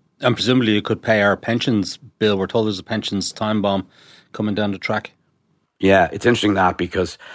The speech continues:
Speaker 2: the announcement around the new savings vehicle came, um,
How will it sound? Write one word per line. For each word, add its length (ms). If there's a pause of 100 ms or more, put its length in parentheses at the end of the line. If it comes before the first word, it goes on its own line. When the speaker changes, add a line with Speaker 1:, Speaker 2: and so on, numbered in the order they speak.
(760)
Speaker 2:
the 100
announcement 460
around 240
the 60
new 120
savings 540
vehicle 400
came, 560
um, 560